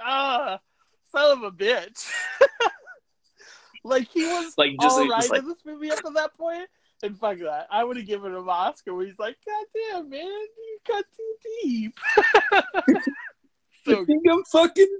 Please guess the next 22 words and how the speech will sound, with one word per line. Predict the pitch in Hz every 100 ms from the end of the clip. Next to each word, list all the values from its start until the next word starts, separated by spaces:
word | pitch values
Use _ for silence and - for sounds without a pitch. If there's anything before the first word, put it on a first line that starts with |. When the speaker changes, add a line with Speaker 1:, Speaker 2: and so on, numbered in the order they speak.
| 330
Speaker 2:
dying, | 311 320 349 339 247 339
man. | 415 359
Speaker 1:
<laughs> | 392 427 403 - 311 302 233 254 - 233 240 - 254 - _ - - - - _ -
Oh, | 190 208 208 196
God. | 175 170 160 156 175 _ _
So | - 196 175
good. | 151 139 135 - _ _ _ _
Uh, | - 185 185
if |
you | 220 247
haven't | 247 226
checked | 196 202 190
out |
Scream, | 170 - 180 160 147
for | 190 202
sure, | - - 156 139 123 -
put | 170 147
that | 139
on | 139 135
your | 139
list | 135 135
to | _